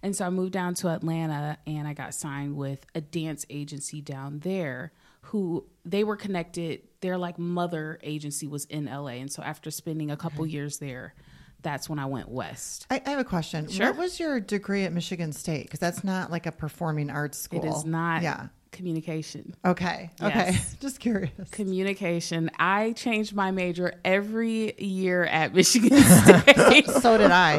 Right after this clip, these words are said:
Speaker 1: I
Speaker 2: Yeah.
Speaker 1: could not figure it out. I think I went, I was an education, uh, major, and then I thought that I wanted, 'cause I thought I wanted to be a teacher. Um, and then I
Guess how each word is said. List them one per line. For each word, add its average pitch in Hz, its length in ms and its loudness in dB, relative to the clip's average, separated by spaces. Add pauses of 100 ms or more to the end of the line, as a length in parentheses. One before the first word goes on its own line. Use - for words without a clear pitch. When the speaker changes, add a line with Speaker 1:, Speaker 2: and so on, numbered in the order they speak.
(100)
Speaker 1:
I 226 220 8
Speaker 2:
Yeah. 233 160 2
Speaker 1:
could 214 200 4
not 196 320 4
figure 185 280 0
it 180 140 4
out. 175 180 4
I 175 80 2
think 175 180 -2
I 175 120 0
went, 175 420 -2
I 160 60 0
was 165 160 -2
an 165 100 -4
education, 202 1040 -4 (240)
uh, 180 500 -4
major, 180 460 -4
and 165 180 -4
then 160 320 -4 (480)
I - 80 -10
thought 160 320 -8
that 156 120 -8
I 151 80 -4
wanted, 156 340 -4
'cause - 220 -10
I 151 40 -8
thought 151 180 -8
I 156 180 -6
wanted 151 260 -6
to - 80 -8
be 131 120 -6
a - 20 -4
teacher. 190 640 -4 (560)
Um, 156 400 -2
and 165 160 -4
then 156 480 -2
I 143 340 -6